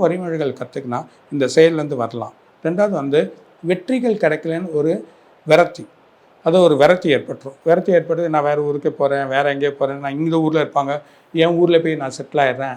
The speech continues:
அப்படின்ற விரக்திகள் ஏற்படும். அந்த விரக்தியை குறைக்கிறதுக்கு என்ன வழியோ அந்த செயல்கள் பண்ணிக்காங்க. குரு வாசகங்கள், யார் ஒரு குருவோட வழி,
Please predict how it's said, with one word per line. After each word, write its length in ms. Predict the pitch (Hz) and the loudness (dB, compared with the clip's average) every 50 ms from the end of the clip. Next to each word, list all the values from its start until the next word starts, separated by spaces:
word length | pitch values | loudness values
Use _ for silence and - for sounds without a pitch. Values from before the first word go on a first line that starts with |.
| - 147 | -6 -6
அப்படின்ற 400 | 139 135 165 165 160 151 139 127 131 | -4 -2 -4 -4 -4 -2 -2 0 2
விரக்திகள் 420 | 147 170 170 - 190 170 156 131 123 | 2 2 2 0 -2 -2 0 -2 -2
ஏற்படும். 300 | 123 - 110 110 - 170 | -2 -4 -10 -12 -8 -6
அந்த 120 | 156 151 147 139 147 | -4 -4 -2 0 2
விரக்தியை 420 | 156 180 180 180 208 196 190 208 233 - - - - _ _ _ - | 0 0 0 -2 -2 0 0 0 -2 -4 -8 -16 -20 _ _ _ 4
குறைக்கிறதுக்கு 580 | 202 202 247 269 269 269 247 - 247 196 - 185 151 | 6 6 6 6 4 0 -2 -2 -4 -2 -2 -2 0
என்ன 120 | 156 185 196 180 | 0 -2 -2 -2
வழியோ 320 | 156 143 147 147 151 165 180 180 - | -2 -4 -4 -4 -4 -6 -6 -6 -8
அந்த 140 | 156 143 139 135 120 | -10 -10 -10 -10 -10
செயல்கள் 380 | - 151 151 156 147 143 139 - | -8 -6 -6 -6 -6 -6 -8 -8
பண்ணிக்காங்க. 440 | - 131 131 127 - 123 113 110 131 170 185 - - - _ _ _ 156 147 | -10 -12 -10 -10 -8 -8 -4 0 0 0 0 -2 -10 -20 _ _ _ 0 0
குரு 180 | 208 240 269 269 269 240 | 4 4 4 4 4 4
வாசகங்கள், 640 | 185 170 170 165 165 156 156 139 127 120 123 117 - _ _ - 147 | 2 2 0 0 -4 -6 -6 -6 -8 -8 -8 -10 -10 _ _ -8 -4
யார் 200 | 143 156 160 156 147 | -2 0 0 0 -2
ஒரு 100 | 131 127 123 127 | -4 -4 -6 -8
குருவோட 340 | 151 160 170 160 151 139 131 127 | -6 -6 -4 -4 -2 -2 -2 -2
வழி, 180 | 127 127 123 | -4 -4 -8